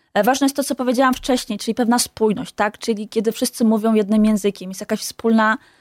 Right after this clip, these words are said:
definicja, jasne są wskaźniki, tak? Czyli po czym poznajemy, że rzeczywiście osiągamy ten nasz cel, który sobie założyliśmy. I ważne są właśnie te wartości. Nawet nie wiem, czy wartości nie są, e, nie są kluczowe w gruncie rzeczy, bo one też mogą być bardzo, bardzo różne.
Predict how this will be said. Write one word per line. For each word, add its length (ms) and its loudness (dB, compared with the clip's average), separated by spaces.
definicja, 920 0
jasne 360 2
są 180 -2
wskaźniki, 640 0
tak? 240 -4
Czyli 220 -4
po 100 0
czym 200 0
poznajemy, 540 2
że 120 -6
rzeczywiście 640 -6
osiągamy 560 -2
ten 200 -10
nasz 180 -8
cel, 240 -2
który 220 -10
sobie 260 -12
założyliśmy. 840 -4
I 60 0
ważne 220 2
są 140 2
właśnie 220 0
te 120 -2
wartości. 560 -6
Nawet 240 -4
nie 60 4
wiem, 80 4
czy 120 0
wartości 420 0
nie 80 2
są, 280 0
e, 180 4
nie 80 4
są 160 2
kluczowe 480 0
w 60 -12
gruncie 340 -10
rzeczy, 280 -4
bo 60 2
one 120 4
też 200 -2
mogą 200 2
być 180 0
bardzo, 420 2
bardzo 280 0
różne. 440 0